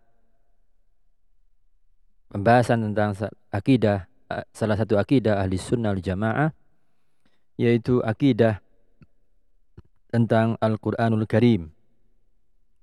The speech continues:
Bahawa Al-Quranul Karim adalah kalamullah.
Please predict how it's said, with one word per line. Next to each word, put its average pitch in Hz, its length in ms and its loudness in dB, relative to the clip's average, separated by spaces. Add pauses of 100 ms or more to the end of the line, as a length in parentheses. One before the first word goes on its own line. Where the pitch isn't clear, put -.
(120)
Bahawa 101 400 -2
Al-Quranul 110 680 -2
Karim 139 520 4 (2500)
adalah 113 480 -4 (1600)
kalamullah. 139 720 -4